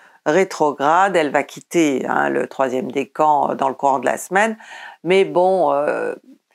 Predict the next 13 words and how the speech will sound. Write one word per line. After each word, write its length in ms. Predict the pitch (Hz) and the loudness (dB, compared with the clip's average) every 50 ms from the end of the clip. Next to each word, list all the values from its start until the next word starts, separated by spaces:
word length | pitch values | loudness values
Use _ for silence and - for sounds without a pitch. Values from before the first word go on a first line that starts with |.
| _ _ _ _ _ | _ _ _ _ _
c'est 180 | - - 175 | -2 -2 -2
toujours 320 | - - 175 175 190 185 185 | -2 -2 -2 0 2 4 4
la, 320 | 170 147 139 143 139 147 | 4 4 4 4 2 2
la 340 | 151 160 156 147 147 147 147 | 0 0 0 2 2 2 2
même... 540 | 147 151 170 190 202 202 190 180 170 143 135 | 0 0 2 2 2 2 0 0 -4 -2 -2
Euh, 440 | 131 131 131 131 131 - - - - - - - - - _ _ _ _ _ _ _ _ _ _ | -2 0 0 0 -2 -2 -4 -6 -8 -12 -14 -18 -20 -20 _ _ _ _ _ _ _ _ _ _
situation, 800 | - - - - - 196 214 220 220 - 302 254 185 135 139 | -6 -6 -6 -4 0 0 0 0 0 0 2 2 2 2 2
hein, 180 | 156 175 185 190 | 2 2 2 2
les 160 | 180 151 147 | 2 0 0
choses 380 | 139 - - 180 170 156 151 160 | -2 0 0 0 0 0 -2 -6
ne 120 | 143 139 | -6 -6
changent 460 | 127 - - 139 131 - - - - _ | -6 -6 -4 -4 -4 -6 -8 -14 -12 _
pas, 320 | - 190 208 220 233 240 | 0 2 4 4 2 2